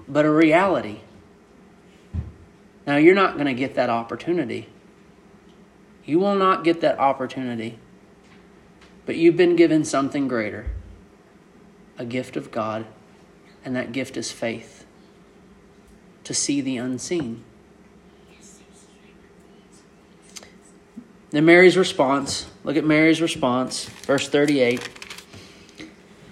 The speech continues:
"If this is not faith, I don't know what is." And Mary said, "Behold, I am the servant of the Lord.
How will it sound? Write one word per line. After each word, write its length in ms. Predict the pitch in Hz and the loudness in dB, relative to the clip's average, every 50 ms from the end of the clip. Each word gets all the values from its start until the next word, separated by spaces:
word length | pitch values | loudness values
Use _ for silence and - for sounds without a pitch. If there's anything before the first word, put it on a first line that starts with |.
| - - - - - - - - - - | -20 -20 -20 -20 -20 -20 -20 -20 -10 -8
"If 180 | 139 - - | -8 -6 0
this 220 | - 180 196 - 226 | 2 4 4 6 6
is 200 | 220 214 180 180 | 4 4 4 4
not 380 | 196 196 196 202 208 202 - | 4 6 6 6 6 4 0
faith, 640 | - - 190 170 156 143 143 156 - - - - - | -2 2 4 4 4 4 0 -2 -6 -12 -16 -18 -6
I 140 | - 135 147 | -2 0 2
don't 220 | 156 160 165 160 165 | 4 4 4 4 6
know 140 | 170 170 | 6 6
what 260 | 170 165 170 170 165 160 | 8 8 8 8 8 6
is." 500 | 143 127 123 117 120 - - - - - - - - - - - - - - - - - - - _ - - - - - - - - - - - - - - - - - - - - - - - - - - - _ - - - - - - - - - - - - - - - - - - _ - | 4 4 2 0 -2 -4 -4 -6 -8 -12 -18 -20 -20 -20 -20 -20 -20 -20 -20 -20 -20 -20 -20 -20 _ -20 -20 -20 -20 -20 -20 -20 -20 -20 -20 -20 -20 -20 -20 -20 -20 -20 -20 -20 -20 -20 -20 -20 -20 -20 -20 -20 _ -20 -20 -20 -20 -20 -20 -20 -20 -20 -20 -20 -20 -20 -20 -20 -20 -20 -20 _ -8
And 160 | 135 131 131 | -6 -2 0
Mary 320 | 139 143 156 170 180 185 175 | 2 4 4 6 6 6 4
said, 360 | - - - 143 135 131 127 | 4 0 0 0 0 0 0
"Behold, 600 | 123 123 - - 156 143 117 104 104 104 104 - - - - - - - - - - - - - - - - - - - - - - _ _ - | -2 -4 -2 -2 -2 -2 -2 -2 -4 -6 -8 -12 -20 -20 -20 -20 -20 -20 -20 -20 -20 -20 -20 -20 -20 -20 -20 -20 -20 -20 -20 -20 -20 _ _ -4
I 120 | 143 139 | -2 -2
am 120 | 139 139 | 0 -2
the 80 | 135 - | -2 -2
servant 720 | - - - - 143 147 302 294 320 311 - - - - - - - - - - - - - - - - - | -4 -8 -6 -2 -2 -2 0 0 0 -2 -2 -4 -12 -18 -20 -20 -20 -20 -20 -20 -20 -20 -20 -20 -20 -8 -6
of 140 | 131 127 123 | -6 -4 -2
the 100 | 131 127 | -2 0
Lord. 440 | 127 123 117 113 104 98 92 - | 0 0 0 0 -2 -4 -8 -10